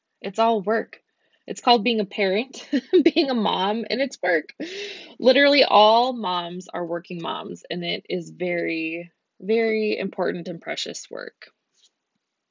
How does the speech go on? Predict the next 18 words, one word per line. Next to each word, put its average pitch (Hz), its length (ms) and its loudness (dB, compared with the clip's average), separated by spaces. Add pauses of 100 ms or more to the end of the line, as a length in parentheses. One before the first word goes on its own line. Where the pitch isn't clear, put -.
(2500)
Wouldn't 254 400 0
it 370 360 0
be 269 260 -2
fun 202 380 4
to 214 160 -6
collectively 208 800 0
let 196 240 0
the 226 80 -2
public 202 360 -2
know 180 360 0
that 190 200 -2
moms 185 540 -4
are 220 160 4
at 208 160 2
work 190 300 0
in 202 180 -4
our 220 140 -4
city? 240 500 -6